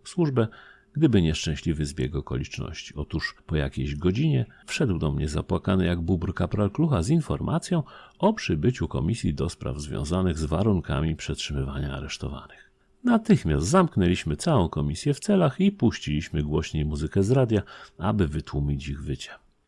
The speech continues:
Siedzę w swoim gabinecie i rozmyślam nad ostatnim telefonem pułkownika Żelaznego.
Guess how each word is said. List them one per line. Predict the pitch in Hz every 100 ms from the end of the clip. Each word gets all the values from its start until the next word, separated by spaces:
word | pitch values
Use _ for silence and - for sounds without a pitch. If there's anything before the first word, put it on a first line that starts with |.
| _ -
Siedzę | - 120 85
w |
swoim | - 92 110
gabinecie | 127 139 151 156 151 156 156
i |
rozmyślam | 165 135 87 76 - 82 80
nad | 80 80
ostatnim | 80 - 65 - 69 69
telefonem | 69 71 69 71 73
pułkownika | - 78 85 76 73 71
Żelaznego. | 69 78 76 78 82 -